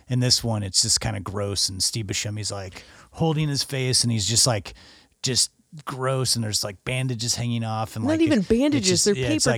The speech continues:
Speaker 1: like, paper
Speaker 2: towels.
Speaker 1: towels, and it's, like,
Speaker 2: Yeah.
Speaker 1: it makes it even all the more, like, just kinda nasty and disgusting.
Speaker 2: That's immediately what I think of is, is where he gets, you know, a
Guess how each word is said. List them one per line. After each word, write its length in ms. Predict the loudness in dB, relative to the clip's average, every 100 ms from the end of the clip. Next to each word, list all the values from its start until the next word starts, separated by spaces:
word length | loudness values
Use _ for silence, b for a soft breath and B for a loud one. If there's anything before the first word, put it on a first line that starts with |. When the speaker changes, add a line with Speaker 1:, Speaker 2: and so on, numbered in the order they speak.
| 2
Speaker 1:
like, 100 | 2
paper 300 | 4 4 4
Speaker 2:
towels. 80 | 2
Speaker 1:
towels, 460 | 4 4 4 2
and 80 | 0
it's, 80 | 2
like, 100 | 2
Speaker 2:
Yeah. 140 | 2 0 B B -4
Speaker 1:
it 160 | -2
makes 320 | 0 2 2
it 80 | 2
even 260 | 2 2 0
all 240 | 2 2
the 120 | 0
more, 380 | -2 -2 -2 -2
like, 540 | -4 -6 -6 -10 -18 -20 b b b b b b _ -10
just 280 | -2 -2 -4 -18 -12
kinda 240 | -8 -6
nasty 520 | -6 -8 -4 -4 -4 -8
and 160 | -10
disgusting. 480 | -6 -4 -4 -6 -2
Speaker 2:
That's 200 | 0 2
immediately 580 | 2 2 2 2 2 2
what 140 | 2
I 80 | 2
think 260 | 0 -2 2
of 240 | 0 0
is, 440 | -2 0 0 0 -4
is 380 | 0 0 0 -6
where 540 | -2 0 2 0 0
he 220 | -2 -2
gets, 340 | 0 -2 -4 -14
you 200 | -8 -2
know, 320 | 0 0 -2 -6
a 120 | -8